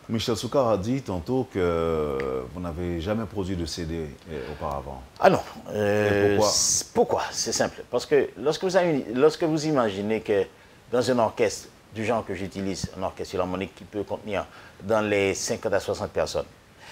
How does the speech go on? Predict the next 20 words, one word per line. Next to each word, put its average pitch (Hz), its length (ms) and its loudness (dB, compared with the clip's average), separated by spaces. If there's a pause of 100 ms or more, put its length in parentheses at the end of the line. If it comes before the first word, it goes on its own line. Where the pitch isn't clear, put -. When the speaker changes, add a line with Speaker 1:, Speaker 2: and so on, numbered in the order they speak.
(800)
Speaker 2:
un, 131 240 6
c'est - 340 0
un 147 100 4
orchestre - 380 2 (220)
de 107 120 0
jeunes, 95 220 2 (200)
composé 101 260 -4
d'étudiants, 92 500 -4 (460)
ce - 440 -2
qui 120 160 -4
veut 110 100 0
dire 107 220 2
que 110 80 -2
la 104 120 4
disponibilité 107 640 -2
de 101 80 -2
ces 98 220 0
jeunes 113 360 2 (220)
est, 95 320 2 (160)
est, 85 120 -4